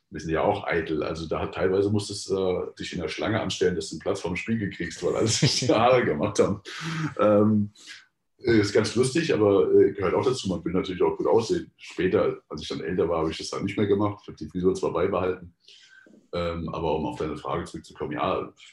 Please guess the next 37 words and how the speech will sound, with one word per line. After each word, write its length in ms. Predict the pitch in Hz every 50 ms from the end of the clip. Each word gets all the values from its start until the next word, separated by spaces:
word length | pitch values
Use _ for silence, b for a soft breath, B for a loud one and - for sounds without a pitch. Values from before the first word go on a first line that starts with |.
| - - -
also 160 | - 80 85
mir 140 | 80 92 92
hat 80 | 90 85
die 80 | 82
Frisur 280 | - - 87 92 110 120
gefallen 460 | 113 104 104 - 101 101 104 104 98
und 80 | 82 82
natürlich 580 | 85 80 - - 92 101 98 101 - - - _ _ _ _ _ _ _ _ _
ist 140 | - - 92
mir 120 | 90 69
auch 120 | 78 78
irgendwann 300 | 95 95 92 90 95 90
bewusst 380 | 82 80 82 95 101 98 - -
geworden, 400 | 95 90 90 87 87 85 87 82
dass 160 | 80 78 -
man 100 | 78 73
da 80 | 73 71
natürlich 800 | 90 90 87 - - 87 90 87 85 - - - - - _ _ _ _ -
oder 200 | - - - -
durch 260 | - 92 90 - -
diese 220 | 95 87 87 87
Frisur, 600 | 90 - 90 87 82 87 90 92 92 82 - - -
auch 180 | 65 76 78 -
durch 180 | - 92 90 -
die 80 | 76 71
Leistung, 500 | 71 76 98 101 98 - 123 117 - - -
aber 200 | 78 80 71 65
auch 140 | 85 - -
durch 160 | - - -
die 100 | 87 90
Frisur 460 | - 90 85 82 90 87 - 69 67 - _
einen 140 | 76 73 76
höheren 320 | 80 85 80 67 67 69
Wiedererkennungswert 800 | 76 80 - - - - - - - - - - - - - -
hat. 140 | - - -
Also 200 | - - 85 80
die, 300 | 71 76 78 76 73